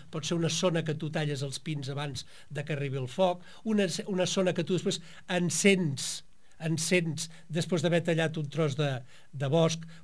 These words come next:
perquè quan arribi el foc ja ho trobi cremat. Això és una altra cosa. Però el contrafoc és el que us he explicat abans. Es,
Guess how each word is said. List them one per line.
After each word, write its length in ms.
perquè 440
quan 180
arribi 260
el 80
foc 240
ja 140
ho 80
trobi 320
cremat. 500
Això 160
és 80
una 140
altra 180
cosa. 240
Però 220
el 240
contrafoc 880
és 140
el 80
que 100
us 80
he 40
explicat 460
abans. 360
Es, 220